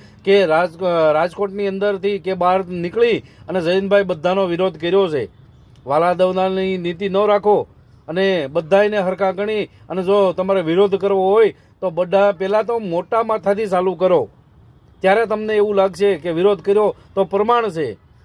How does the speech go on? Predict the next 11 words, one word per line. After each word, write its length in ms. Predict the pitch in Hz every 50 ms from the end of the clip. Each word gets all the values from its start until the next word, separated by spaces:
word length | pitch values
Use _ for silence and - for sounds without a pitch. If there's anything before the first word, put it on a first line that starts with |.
| _ _
અને 140 | - 175 196
તમારી 260 | 175 202 196 214 214
વકાલતને 720 | 202 190 190 185 214 208 208 226 214 180 196 214 220 226 220
તો 200 | 185 220 214 202
પ્રમાણ 440 | 180 160 196 202 202 208 202 202 185
છે, 160 | 151 175 175
બરાબર? 420 | 170 185 202 208 202 240 247 214 - - - - _ _ - - -
બાકી 240 | 170 175 180 196
આવો 280 | 196 185 185 202 220 220
તમે 260 | 190 214 214 220 220
ખોટા 520 | - - 190 196 180 196 240 226 208 156